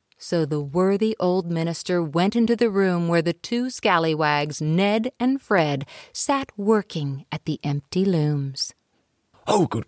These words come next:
Speaker 2: gracious,"
Speaker 1: thought the old man, opening his eyes wide.
Speaker 2: "Why, I can't see anything at all."
Speaker 1: But he took care not to say so aloud. Ned and Fred begged him to step a little nearer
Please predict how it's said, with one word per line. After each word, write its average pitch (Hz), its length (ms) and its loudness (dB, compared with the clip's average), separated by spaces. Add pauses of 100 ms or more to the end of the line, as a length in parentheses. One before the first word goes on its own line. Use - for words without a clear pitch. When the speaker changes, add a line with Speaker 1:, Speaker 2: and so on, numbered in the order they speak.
(100)
Speaker 2:
gracious," - 600 0 (540)
Speaker 1:
thought 156 240 -2
the 156 140 0
old 147 200 -4
man, 151 400 -6 (440)
opening 165 400 0
his 180 160 -2
eyes 196 360 0
wide. 196 540 0 (300)
Speaker 2:
"Why, 107 180 0
I 147 140 4
can't 90 260 -8
see 104 160 -4
anything 131 240 0
at 160 80 2
all." 156 380 0 (320)
Speaker 1:
But 151 100 -6
he 156 140 -4
took - 300 -8
care 214 320 0
not 165 300 2
to 165 80 -2
say 202 280 -2
so 165 160 0
aloud. 147 640 -4 (800)
Ned 180 460 2
and 160 260 -2
Fred 147 460 0 (120)
begged 190 340 2
him 151 180 -4
to 147 80 -6
step - 360 -6
a 156 120 -4
little 226 560 0
nearer 254 520 0